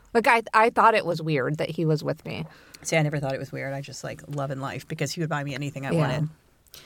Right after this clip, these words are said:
Speaker 2: Um, and I just thought that it was, I don't know, it was weird. It was very weird. And then when I decided, "I can't do this. This, this guy's a whack."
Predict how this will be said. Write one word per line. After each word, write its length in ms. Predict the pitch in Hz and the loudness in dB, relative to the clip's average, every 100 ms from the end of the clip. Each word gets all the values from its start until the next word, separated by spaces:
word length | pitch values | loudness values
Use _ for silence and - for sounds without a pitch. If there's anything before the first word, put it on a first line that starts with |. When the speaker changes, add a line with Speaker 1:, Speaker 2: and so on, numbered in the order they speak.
| - - - _ | -20 -20 -20 _
Speaker 2:
Um, 360 | 190 175 135 131 | 4 4 4 0
and 140 | 185 190 | 2 2
I 80 | |
just 220 | 180 220 - | 4 0 6
thought 240 | 220 220 | 6 6
that 120 | 202 | 4
it 80 | 190 | 2
was, 400 | 190 170 - - _ _ _ - | 2 0 -2 -4 _ _ _ -2
I 80 | 185 | 2
don't 120 | 226 | 4
know, 200 | 240 269 | 4 4
it 80 | 135 | 4
was 140 | 156 151 | 0 0
weird. 420 | 151 175 107 117 | 2 2 0 -2
It 120 | 143 | -2
was 120 | 151 | -2
very 200 | 147 160 | 2 2
weird. 200 | 160 135 | 4 2
And 80 | 170 | 2
then 80 | 202 | 4
when 100 | 220 | 4
I 80 | 180 | 4
decided, 520 | 170 208 208 185 180 | 4 4 6 2 0
"I 100 | 359 | -4
can't 220 | - 156 95 | -2 -4 -2
do 100 | 123 | -4
this. 220 | 123 - | -4 -4
This, 140 | 269 | -6
this 180 | 285 285 | -4 0
guy's 220 | 175 143 | 0 0
a 100 | 139 - _ _ 156 | -4 -12 _ _ -2
whack." 400 | 156 107 - | 0 0 -4